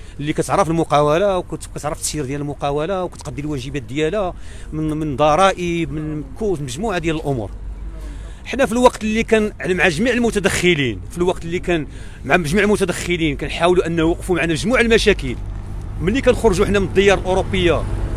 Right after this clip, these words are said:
وصولا الى ج-، اي نقطه، نقطه هنا في المغرب، راه الطريق شاق، الطريق صعب، مجموعه الامور. حنا في الطريق مجموعه ديال المشاكل،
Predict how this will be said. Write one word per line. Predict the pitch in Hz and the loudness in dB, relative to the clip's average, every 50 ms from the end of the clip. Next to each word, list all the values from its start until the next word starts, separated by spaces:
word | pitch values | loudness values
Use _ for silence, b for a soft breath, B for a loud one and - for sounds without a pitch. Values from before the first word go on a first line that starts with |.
| - - | -2 0
وصولا | 175 208 208 - - 214 208 208 202 | 0 2 2 4 6 6 8 8 8
الى | 190 196 196 190 185 185 170 | 6 4 4 4 4 4 4
ج-، | 131 - | 4 2
اي | - 190 208 202 | 2 2 4 4
نقطه، | 202 196 190 - - 180 | 4 4 2 2 2 2
نقطه | 180 170 - 185 165 | 2 2 2 2 2
هنا | 165 170 | 2 2
في | 165 | 2
المغرب، | 165 160 170 240 277 294 - - B B B B B B B B | 2 2 2 2 2 2 0 -4 B B B B B B B B
راه | 254 254 220 196 | 0 0 0 0
الطريق | - - - 214 214 208 196 - | 0 0 0 2 2 0 0 -2
شاق، | - - 247 254 220 180 - - | 0 4 6 6 6 6 4 0
الطريق | - - 196 202 196 - | 0 0 0 0 0 -2
صعب، | - - 247 170 131 - - - B B B B B - | 2 4 4 4 2 0 -4 -10 B B B B B -6
مجموعه | - 240 285 269 247 | -4 -2 2 2 2
الامور. | 214 208 196 196 170 143 127 113 101 - B B B B B | 2 4 4 2 4 4 2 -2 -4 -6 B B B B B
حنا | 135 - - 214 285 285 | -8 -6 2 4 4 4
في | - | 4
الطريق | - - - 254 269 247 - - - - - | 2 -2 -2 0 0 0 -2 -4 -8 -10 -10
مجموعه | 185 156 233 233 233 226 226 - | -10 -10 -8 -8 -8 -8 -8 -6
ديال | 180 220 214 | -4 -4 -2
المشاكل، | 214 214 190 - 220 208 - 277 277 247 | 0 0 0 2 0 0 0 -2 -4 -4